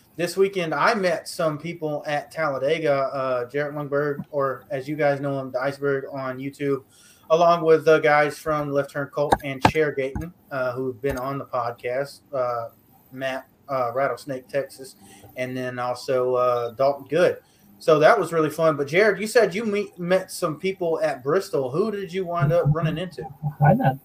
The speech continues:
Speaker 2: pretty much almost everyone. I got to meet all of Left Turn Cult minus Parv. I got to meet, uh,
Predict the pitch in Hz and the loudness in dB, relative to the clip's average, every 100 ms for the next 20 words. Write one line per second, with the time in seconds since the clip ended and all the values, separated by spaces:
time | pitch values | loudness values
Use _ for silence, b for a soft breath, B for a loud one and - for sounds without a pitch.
0 | _ - 156 135 - 143 - - 120 180 | _ 8 12 12 10 6 6 4 6 6
1 | 131 113 110 123 - 127 123 120 123 127 | 8 8 6 4 4 0 4 8 8 8
2 | 123 - 127 123 - 135 143 143 - 143 | 4 0 2 2 4 6 6 8 10 10
3 | 143 120 117 - - 120 123 147 160 147 | 10 6 6 2 -2 0 4 4 4 0
4 | 113 123 - 120 120 127 131 - - 110 | 0 -4 -4 -4 0 0 0 -4 -4 0
5 | 107 104 | 0 0